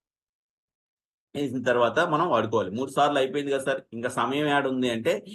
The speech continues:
మీరు మధ్యాహ్నం భోజనం చేసిన తర్వాత, ఉదయం టిఫిన్ చేసిన తర్వాత అన్నాం కదా, ఉదయాన్నే లెగవగానే మళ్ళా ఈ ఐ డ్రాప్ వేసుకొని ఒక పది నిమిషాలు అలా పడుకొని లెగవచ్చు, ఇదొకసారి. అలాగే సాయంత్రం ఐదు గంటలప్పుడు కూడా ఒకసారి వేసుకొని వాడుకోవచ్చు. ఇలాగా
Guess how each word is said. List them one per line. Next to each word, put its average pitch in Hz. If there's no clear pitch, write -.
మీరు 123
మధ్యాహ్నం 127
భోజనం 127
చేసిన 131
తర్వాత, 131
ఉదయం 123
టిఫిన్ 127
చేసిన 123
తర్వాత 120
అన్నాం 117
కదా, 147
ఉదయాన్నే 220
లెగవగానే 123
మళ్ళా 202
ఈ 170
ఐ -
డ్రాప్ 165
వేసుకొని 175
ఒక 233
పది 156
నిమిషాలు 160
అలా 139
పడుకొని 131
లెగవచ్చు, 98
ఇదొకసారి. 107
అలాగే 156
సాయంత్రం 180
ఐదు 151
గంటలప్పుడు 135
కూడా 151
ఒకసారి 113
వేసుకొని 104
వాడుకోవచ్చు. 87
ఇలాగా 160